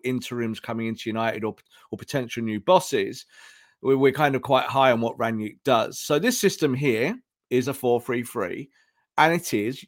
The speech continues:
Jurgen Klopp's system. You know, it's three narrow midfielders that go and do the work and three forwards that spread across the box from right to left. So no real winger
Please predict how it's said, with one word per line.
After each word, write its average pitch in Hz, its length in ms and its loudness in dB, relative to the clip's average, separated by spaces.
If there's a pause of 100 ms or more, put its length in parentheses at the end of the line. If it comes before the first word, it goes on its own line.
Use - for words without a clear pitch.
Jurgen 110 320 -2
Klopp's - 300 2
system. - 440 -6 (380)
You 139 100 -6
know, 127 220 0
it's 127 240 -4
three 170 320 0
narrow 131 320 0
midfielders 117 560 -2
that - 120 -10
go 110 160 -2
and 107 120 -6
do 110 140 -2
the 110 80 -2
work - 400 -8 (260)
and 113 100 -10
three 147 280 -2
forwards 143 680 2 (220)
that 117 140 -4
spread - 320 -2
across - 400 -4
the 131 120 -6
box - 520 -6 (160)
from 113 200 -8
right 117 260 -2
to 117 120 -8
left. 107 420 -8 (320)
So 170 180 0
no 220 220 2
real 190 340 6
winger 127 500 0